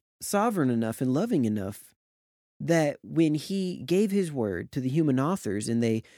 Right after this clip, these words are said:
gave it to the people who needed it, he was loving enough to make the word as such that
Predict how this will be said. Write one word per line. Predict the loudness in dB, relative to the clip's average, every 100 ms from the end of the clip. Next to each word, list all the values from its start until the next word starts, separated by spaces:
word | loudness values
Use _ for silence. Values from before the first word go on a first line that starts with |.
| -8 2
gave | 4 4
it | 2
to | -2
the | -2
people | -4 -4 -2
who | 0
needed | 0 0 0 -2
it, | -4 _ -20 -20 _
he | -2
was | 2 2 0 -4 _ -6
loving | 0 0 2 2
enough | 2 -2 -6 -12 _ _ _ _ -4
to | 0
make | 2 0 0
the | 0
word | 2 4 4 2 -2
as | -4 -2
such | 2 2 2 0
that | -4